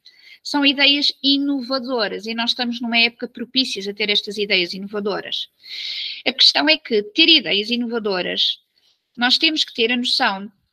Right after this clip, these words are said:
que somos considerados os visionários. Não vai ser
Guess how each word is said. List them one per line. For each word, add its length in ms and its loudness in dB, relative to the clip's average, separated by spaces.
que 80 0
somos 200 -2
considerados 600 0
os 160 -2
visionários. 1040 0
Não 340 0
vai 220 0
ser 240 0